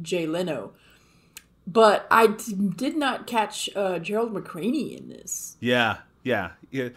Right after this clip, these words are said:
Speaker 2: He's
Speaker 1: So
Speaker 2: one of
Speaker 1: it
Speaker 2: the
Speaker 1: was just,
Speaker 2: two
Speaker 1: yeah.
Speaker 2: mustachioed <laughs> gentlemen.
Speaker 1: Oh, okay. But, I mean, I, I did recognize Hasselhoff just because I feel like this was Baywatch time.
Speaker 2: Oh,
Speaker 1: And
Speaker 2: yeah,
Speaker 1: somehow
Speaker 2: definitely.
Speaker 1: I just recognized, 'cause I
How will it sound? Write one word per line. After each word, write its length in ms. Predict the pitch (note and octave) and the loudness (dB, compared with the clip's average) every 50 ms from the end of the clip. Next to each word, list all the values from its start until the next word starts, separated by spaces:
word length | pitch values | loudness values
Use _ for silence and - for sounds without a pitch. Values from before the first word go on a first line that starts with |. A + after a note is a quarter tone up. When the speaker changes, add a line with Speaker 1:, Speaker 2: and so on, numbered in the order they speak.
| - - - | -10 -6 -2
Speaker 2:
He's 120 | F3 F3+ | 2 6
Speaker 1:
So 60 | G3 | 8
Speaker 2:
one 120 | F#3+ F#3 F3+ | 8 8 8
of 100 | - - | 8 8
Speaker 1:
it 40 | D#3 | 8
Speaker 2:
the 100 | D#3+ D3 | 6 6
Speaker 1:
was 100 | C#3+ - | 6 4
just, 160 | - A3 G#3+ | 0 2 4
Speaker 2:
two 140 | G3+ G3+ F#3+ | 4 6 6
Speaker 1:
yeah. 60 | D#3+ | 6
Speaker 2:
mustachioed 960 | D3 D3+ E3 - G#2+ F#2 F3+ E3 F3+ F3 - - E3 D3 D3 D3 D3+ D3+ - - _ | 8 6 6 6 6 6 6 6 6 6 4 4 6 6 8 6 6 4 0 -10 _
<laughs> 60 | - | -2
gentlemen. 460 | - D#4+ - A3+ C#4 A#3+ A#3+ C#4+ - - - _ _ _ - - - _ - - - - - - B3 | 2 2 6 8 8 8 8 6 2 0 -4 _ _ _ -20 -20 -20 _ -20 -20 -20 -20 -10 -4 -2
Speaker 1:
Oh, 560 | B3 B3+ D4 C#4+ C#4 B3+ B3 A#3 A#3 A#3 A#3 | 2 6 6 8 8 8 10 10 12 12 12
okay. 260 | - - - F#3+ G3+ - - D4+ D#4 A#4+ - - - | 10 10 8 0 -4 -6 2 4 4 4 6 8 8
But, 320 | G#4+ - - A#4 - - - B4 - - - | 10 12 12 12 12 12 12 12 12 12 12
I 140 | G4+ G#4 C4+ | 12 12 12
mean, 180 | D4+ D4 D4 C#4 - | 10 8 8 6 6
I, 260 | - G3+ B3+ C4+ - - - - - | 6 8 8 8 6 4 0 4 6
I 200 | C4 D#4 C#4+ B3+ | 6 6 8 8
did 200 | E4+ F#4+ F#4+ E4+ | 6 6 8 8
recognize 500 | D#4 D4+ D4+ D#4 C#4 C4+ C4 B3 B3 - | 6 4 4 4 0 0 0 0 0 2
Hasselhoff 680 | A#3+ A#3+ C#4 D4 D4 C#4+ A#3+ G3+ F#3 F#3 F#3+ F#3+ F#3+ F#3 | 2 2 2 2 2 -2 -2 0 0 -2 -2 -4 -6 -6
just 380 | - - B3 B3 B3 - - | -2 0 0 0 0 -2 -4
because 720 | - A3+ G#3+ - A3+ A3 G#3+ G#3+ G#3+ G#3 G3+ - - - - _ _ _ - | -6 -8 -4 -2 0 2 2 2 2 0 0 -4 -6 -8 -12 _ _ _ -2
I 80 | - G#3+ | -2 0
feel 160 | G#3+ B3+ B3+ | 2 2 4
like 200 | B3+ B3 A3+ A#3 | 4 4 4 2
this 180 | A3+ A3 G#3+ G#3+ | 0 -2 -2 -2
was 180 | G#3 G3 F3 | -4 -4 -2
Baywatch 640 | - - F#3 F3+ F#3+ A3+ B3 B3 C#4 C#4+ C#4 - - | 0 2 4 4 4 4 4 2 -2 -2 -4 -8 -12
time. 460 | - - D#4 E4 E4+ E4+ F4 F4 F4 - - | -10 -10 -8 -8 -6 -8 -8 -10 -10 -4 2
Speaker 2:
Oh, 140 | G#2 A#2 B2+ | 4 6 6
Speaker 1:
And 80 | B2+ | 6
Speaker 2:
yeah, 120 | G#2+ E2 - | 4 2 4
Speaker 1:
somehow 440 | - - C4+ D4 C#4+ C4 C4 B3+ - | 4 4 4 4 4 4 4 4 4
Speaker 2:
definitely. 100 | D#3 G3+ | 4 4
Speaker 1:
I 40 | G3 | 2
just 200 | A3 A#3+ A#3 - | 2 -2 -2 0
recognized, 720 | A3 A3+ A#3 A3+ A#3 A3+ G#3+ G3+ G3 F#3+ F#3+ F#3+ F#3+ - - | 2 2 2 0 -2 -4 -4 -2 -2 -2 -2 -2 -4 -6 -8
'cause 140 | G#3+ G3+ - | -8 -8 -6
I 140 | - E3+ | -6 -6